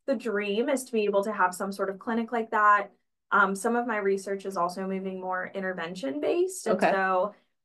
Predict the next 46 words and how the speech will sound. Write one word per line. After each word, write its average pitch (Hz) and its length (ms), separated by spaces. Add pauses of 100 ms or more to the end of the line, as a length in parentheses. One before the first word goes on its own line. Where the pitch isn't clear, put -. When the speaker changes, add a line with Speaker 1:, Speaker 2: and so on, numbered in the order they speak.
(380)
Speaker 1:
I 202 100
think 233 160
it 233 80
would 214 120
just 196 200
be 196 140
a 185 80
great 175 420
space - 680
for, - 160
like, - 320 (140)
all 202 420
the 196 200
things 180 680
to 196 120
happen. - 580
Speaker 2:
It 440 160
sounds 214 200
like 233 120
a 190 100
win, 196 260
win, 190 180
win, 214 200
win. 180 380
Speaker 1:
Yes. 240 400 (140)
Speaker 2:
So 208 100
in 208 60
the 214 80
meantime, 170 1000 (120)
I 175 180
know 170 380
that 180 160
this 165 160
is 160 120
the 147 80
case 156 340
with 151 100
some 151 220
clinical 156 360
professions. 147 800
Do 165 120
you 175 100
have 165 380
to 185 120
do 165 340
something 139 840